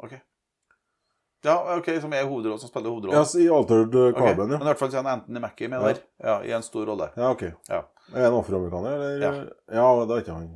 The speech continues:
Speaker 2: Det er ikke han som er hovedrollen i Altered Carbon.
Speaker 1: Nei, nei, men i hvert fall
Speaker 2: Nei.
Speaker 1: så er han, han er
Speaker 2: Han
Speaker 1: den
Speaker 2: er
Speaker 1: som jeg har
Speaker 2: en,
Speaker 1: fått med meg.
Speaker 2: ja.
Speaker 1: Jeg vet at han spiller der.
Speaker 2: Ja, riktig.
Speaker 1: <laughs> Og derfor så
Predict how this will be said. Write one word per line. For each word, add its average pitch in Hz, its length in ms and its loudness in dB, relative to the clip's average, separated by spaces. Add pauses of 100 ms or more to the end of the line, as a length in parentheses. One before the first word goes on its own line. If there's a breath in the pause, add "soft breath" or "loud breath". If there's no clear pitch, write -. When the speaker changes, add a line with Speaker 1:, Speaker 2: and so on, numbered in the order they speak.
Speaker 2:
Det 95 80 -10
er 95 80 -6
ikke 98 60 -16
han 104 80 -6
som 107 120 -8
er 104 40 0
hovedrollen 82 420 -6
i 85 80 -12
Altered 87 340 -12
Carbon. 80 380 -12
Speaker 1:
Nei, 139 180 0
nei, 143 140 -2
men 147 80 -10
i 143 100 -2
hvert - 60 -6
fall 101 120 -2
Speaker 2:
Nei. 101 80 -4
Speaker 1:
så 135 40 -2
er 117 320 -4
han, - 0 -
han 127 160 -4
er 107 40 -4
Speaker 2:
Han 139 120 -6 (160)
Speaker 1:
den 107 120 4
Speaker 2:
er 107 60 4
Speaker 1:
som 104 100 2
jeg 113 60 4
har 120 60 4
Speaker 2:
en, 104 80 -2
Speaker 1:
fått 98 140 -6
med 90 100 -2
meg. 101 140 0
Speaker 2:
ja. 104 240 -2
Speaker 1:
Jeg 117 80 -4
vet 123 220 -2
at 123 80 -8
han 123 80 -8
spiller 123 280 -6
der. 143 220 2 (160)
Speaker 2:
Ja, 107 120 0
riktig. 101 580 -8
Speaker 1:
<laughs> - 40 -8
Og 123 60 -4
derfor 120 240 -2
så - 20 -10